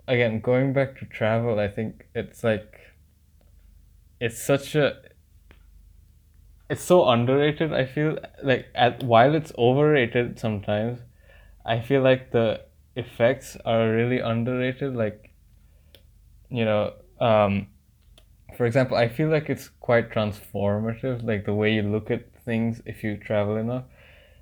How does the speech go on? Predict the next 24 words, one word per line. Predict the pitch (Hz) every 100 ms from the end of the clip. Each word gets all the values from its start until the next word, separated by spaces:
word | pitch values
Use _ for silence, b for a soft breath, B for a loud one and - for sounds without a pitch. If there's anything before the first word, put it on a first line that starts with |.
| - -
And | 117 -
I | 110 120
obviously | 127 123 131 - 110
haven't, | - 117 104 98 113 - - - - - _ _ _ _
but | 117 107 - -
just | - 123 -
the |
small | - - 110 110 120
exposure | 117 - - 117 113 110
I've | 107
had | 101 104 104 - -
is, | - 107
like, | 101 - - - - - - -
enough | 117 110 110 -
for | 107
me | 104 110 107
to | 110 101 -
want | 113 107
to | -
continue. | - 101 - 98 101
Like, | 101 98 B B -
for | 120
example, | 120 127 127 127 131 - - - b b b b
like, | 120 110 95 -